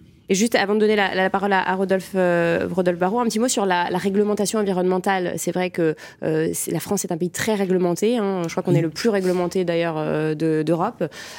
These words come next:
Speaker 1: euh, si ce n'est du monde. Euh, on a la R E vingt vingt, euh, la réglementation environnementale de, deux mille vingt.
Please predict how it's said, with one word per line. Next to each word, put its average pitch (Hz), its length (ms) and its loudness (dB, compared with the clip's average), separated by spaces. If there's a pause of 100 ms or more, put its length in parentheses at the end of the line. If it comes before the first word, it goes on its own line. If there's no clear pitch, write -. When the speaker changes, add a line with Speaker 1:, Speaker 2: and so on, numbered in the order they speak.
Speaker 1:
euh, 147 120 2
si 214 140 -2
ce 233 60 2
n'est 208 120 6
du 185 100 0
monde. 202 320 2 (300)
Euh, 170 240 2
on 180 120 4
a 196 60 4
la 185 120 2
R 208 280 0
E 214 60 6
vingt 196 220 2
vingt, 190 260 0 (320)
euh, 156 800 0
la 156 80 -2
réglementation 170 720 -2
environnementale 160 840 -2
de, 170 120 2
deux 165 180 0
mille 175 220 2
vingt. 226 240 0